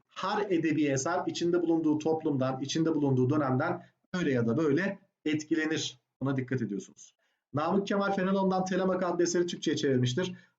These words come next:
Hayır arkadaşlar, bu çeviriyi yapan kişi Yusuf Kamil Paşa'ydı. Fenelon'dan Telemak adlı eserini Türkçe'ye çevirdiğini biliyorduk.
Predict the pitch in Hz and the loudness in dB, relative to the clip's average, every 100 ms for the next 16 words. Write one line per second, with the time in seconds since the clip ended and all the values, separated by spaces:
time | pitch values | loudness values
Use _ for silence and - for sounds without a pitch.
0 | - 170 139 139 127 117 110 160 180 - | -6 0 2 2 0 0 0 -2 -4 -8
1 | _ - 190 - 180 160 151 135 143 - | _ -4 -2 0 2 4 4 4 2 0
2 | 139 131 180 - 170 175 _ - 139 170 | -2 -2 -2 0 -2 -4 _ -6 -2 -2
3 | 156 151 151 165 170 160 165 156 165 165 | -2 -2 0 0 0 -2 -2 0 0 -2
4 | - 156 165 156 139 127 123 160 151 139 | -4 -4 0 0 2 0 0 0 0 0
5 | 139 120 135 131 131 147 180 - _ _ | -2 0 0 0 0 0 -2 -6 _ _
6 | 170 160 143 135 160 139 123 131 165 147 | -4 -2 0 0 2 0 2 2 2 2
7 | 123 160 - | 0 0 -4